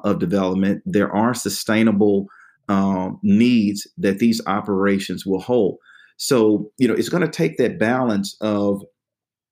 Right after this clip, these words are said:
of motivation, um, and, and, and to really approach it as a means, yes, uh, and,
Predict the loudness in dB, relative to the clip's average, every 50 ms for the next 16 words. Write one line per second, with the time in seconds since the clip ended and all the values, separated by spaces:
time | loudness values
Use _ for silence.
0 | _ -2 -2 2 4 4 4 4 4 4 4 4 4 2 2 0 -2 -2 -4 -4
1 | -8 _ _ _ _ _ _ _ -4 -2 -2 -2 -2 -4 -4 -6 -6 -8 -8 -10
2 | -10 _ -6 _ -2 -2 -2 -2 -2 -2 -2 0 0 0 0 2 2 2 4 4
3 | 4 4 2 2 0 2 2 2 4 4 2 2 4 2 0 2 2 2 4 4
4 | 4 2 0 0 0 0 2 2 0 -2 -6 -12 _ _ _ _ _ _ _ -4
5 | -2 -2 -2 -4 -2 0 0 2 2 2 2 2 0